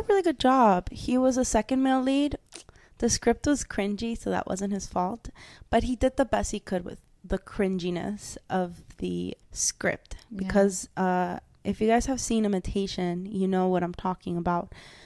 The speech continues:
Speaker 1: He, it was a weird storyline from, like, i-, his love in, in, in Imitation was a weird storyline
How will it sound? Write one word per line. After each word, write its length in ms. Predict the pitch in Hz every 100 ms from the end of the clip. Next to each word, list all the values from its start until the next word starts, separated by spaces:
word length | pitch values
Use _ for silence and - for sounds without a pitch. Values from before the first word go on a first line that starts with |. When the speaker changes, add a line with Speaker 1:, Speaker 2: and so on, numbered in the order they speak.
| - - - _ - - - - -
Speaker 1:
He, 600 | - 240 240 233 208 - - -
it 120 | 226
was 160 | 277
a 80 | 269
weird 260 | 208 214 208
storyline 760 | - 208 208 220 233 240 254 - -
from, 600 | - 202 190 190 190 208 -
like, 300 | 190 185 - -
i-, 120 | - - -
his 340 | 185 185 170 -
love 760 | 175 185 208 214 - - - - -
in, 240 | 208 202
in, 240 | 190 190 190
in 160 | 185 185
Imitation 460 | 185 180 196 208
was 100 | 202
a 60 | 185
weird 200 | 180 180
storyline 560 | - 180 185 196 214